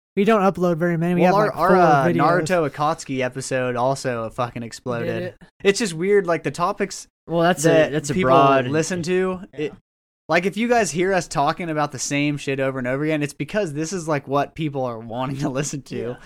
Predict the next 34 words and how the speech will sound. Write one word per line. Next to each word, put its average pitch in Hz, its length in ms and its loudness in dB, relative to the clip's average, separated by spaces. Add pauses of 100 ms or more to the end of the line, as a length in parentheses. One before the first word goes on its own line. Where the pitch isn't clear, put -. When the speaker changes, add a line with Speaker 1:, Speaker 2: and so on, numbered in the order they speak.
(160)
Speaker 2:
So, 175 100 -2
like, 165 160 2
we 190 160 0
go 208 140 6
back 170 240 0
to 160 100 -6
Naruto 147 380 -2
all 170 120 0
the 160 60 -8
time. 175 400 -4 (800)
Our 214 180 4
Nar-, 214 300 2
anytime 247 400 -2
we 185 60 -6
talk 196 180 -2
about 170 180 -2
Naruto, 156 480 -2
those 165 180 -2
episodes 185 600 -6
literally 170 540 0
explode. 101 720 -8
Speaker 3:
Oh, 151 140 0
and 139 100 0
we're 156 120 0
gonna 156 180 2
fucking 135 320 0
do 135 160 0
another 139 260 -2
Naruto 110 480 -2
episode. 101 300 -8
The 117 80 -8
Bell 135 220 2
Test - 280 0
ep-, 120 200 -4